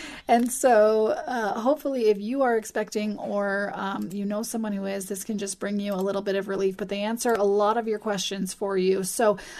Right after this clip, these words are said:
I'm gonna play most of this interview in its entirety. Um, this is Suzanne Winchester with the University of Utah Hospital. You'll also hear Doctor Erin Clark,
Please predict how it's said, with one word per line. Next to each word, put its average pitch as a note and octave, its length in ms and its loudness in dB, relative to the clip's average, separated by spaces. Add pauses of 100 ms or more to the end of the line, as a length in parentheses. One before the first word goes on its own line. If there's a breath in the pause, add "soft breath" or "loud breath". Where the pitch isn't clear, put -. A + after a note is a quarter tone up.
I'm A#3 120 4
gonna E4+ 160 4
play D4+ 260 4
most C4 380 2
of B3 60 -2
this A#3 180 2
interview G#3+ 380 0
in B3 200 2
its C4 200 2
entirety. G#3+ 800 0 (440 loud breath)
Um, G3+ 540 0 (100)
this A#3 480 4
is G#3+ 400 4
Suzanne G#3 380 -2
Winchester G#3 480 0
with C#4+ 100 -2
the A3+ 60 -4
University G3+ 380 0
of F#3+ 80 0
Utah G3 220 0
Hospital. A#3 460 0
You'll G3+ 160 2
also G#3 240 0
hear G3+ 260 0
Doctor A#3+ 380 2
Erin G#3 260 0
Clark, G#3+ 460 0